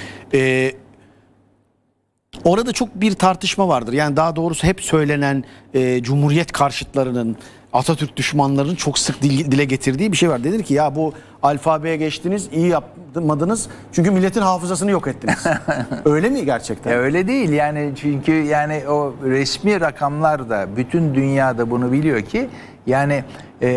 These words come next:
Speaker 2: erkeklerde yüzde yedi deniyor ama o yüzde yedi de, e, gayrimüslimlerle, e, saray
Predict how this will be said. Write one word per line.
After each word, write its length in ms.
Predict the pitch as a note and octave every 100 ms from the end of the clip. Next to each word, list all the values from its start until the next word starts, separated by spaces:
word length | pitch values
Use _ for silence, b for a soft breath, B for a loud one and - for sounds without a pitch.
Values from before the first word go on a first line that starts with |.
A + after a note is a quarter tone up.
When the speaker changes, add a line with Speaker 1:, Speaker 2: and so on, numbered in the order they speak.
| A#2+
Speaker 2:
erkeklerde 1080 | C3+ C#3 C3+ D#3 D3 D#3+ D#3 D3 E3 D#3+ C#3
yüzde 460 | D3 C#3+ C#3 C3+ D#3
yedi 440 | C#3+ C#3 C#3 D#3
deniyor 320 | C3 C3+ G3
ama 340 | B3+ F3 G3+ -
o 160 | D#3 D#3
yüzde 380 | D3+ D3 C3+ D#3+
yedi 400 | D#3+ D3 F3 G3
de, 240 | D3 B3+ E4 B B B B -
e, 500 | C#3 C3+ C#3 C3+ B2+
gayrimüslimlerle, 1400 | C3+ E3+ G3+ F#3+ D3 - D3+ D#3 F3+ F#3 C3 D3 D4 D4+ B B B -
e, 360 | C#3 C3 B2+ A#2+
saray 540 | - C#3+ E3 G#3+ G3